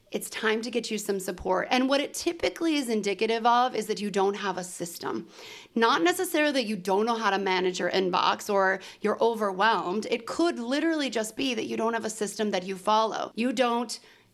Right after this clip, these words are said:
do something with each email. You don't delegate an email, or you don't delete an email. Those are really the only three things you should be doing in your inbox. Either you do it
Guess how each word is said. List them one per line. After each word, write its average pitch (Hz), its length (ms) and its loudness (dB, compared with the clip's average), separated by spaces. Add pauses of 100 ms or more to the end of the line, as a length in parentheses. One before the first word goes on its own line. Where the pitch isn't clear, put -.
(140)
do 247 220 -2
something 202 720 -2
with 214 200 0
each - 300 -8
email. 190 500 -2
You 233 120 -4
don't 208 260 0
delegate 220 720 0 (140)
an 214 200 2
email, 196 440 0
or 220 80 -2
you 226 80 0
don't 233 240 -4
delete 233 680 -2 (180)
an 202 160 0
email. - 460 -2
Those 311 140 0
are 349 80 2
really 359 320 0
the 285 140 -4
only 285 200 0
three 254 300 -6
things 254 280 0
you 208 60 -4
should 226 180 -4
be 214 120 -2
doing 226 260 2
in 196 80 2
your 196 120 2
inbox. - 480 -2
Either 233 360 0 (320)
you 220 140 -2
do 208 240 0
it - 340 -2